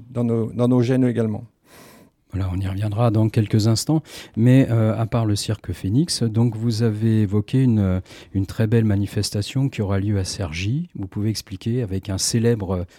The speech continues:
Speaker 2: patineur qui n'a pas la langue dans sa poche.
Speaker 1: <laughs> Non, tout à fait. C'est Philippe Candeloro. Alors ça, c'est très particulier. C'est une action qui nous est arrivée en courant novembre,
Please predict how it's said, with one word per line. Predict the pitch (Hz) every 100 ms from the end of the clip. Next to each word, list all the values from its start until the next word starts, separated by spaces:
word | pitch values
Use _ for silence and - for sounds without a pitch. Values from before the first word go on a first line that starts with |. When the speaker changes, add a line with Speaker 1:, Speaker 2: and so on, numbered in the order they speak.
| -
Speaker 2:
patineur | 107 - 104 98 104 127 _
qui | - -
n'a | 95
pas | 95 110
la | 107
langue | 107 113
dans | 104
sa | - 98
poche. | - 120 - - 131 -
Speaker 1:
<laughs> | 120 131 -
Non, | 123 117
tout | 117 151
à | 135
fait. | 120 131
C'est | 127 135
Philippe | - 165 185
Candeloro. | 170 170 151 135 143 - - - - -
Alors | 139
ça, | 202
c'est | 208 160
très | - 190
particulier. | 190 - 175 - 131 117 170
C'est | - 156 -
une | 151
action | 160 - 185 185
qui | -
nous | 151
est | 147 135
arrivée | 143 151 147 160 151
en | 127 117 113
courant | - 170 156
novembre, | 156 139 131 175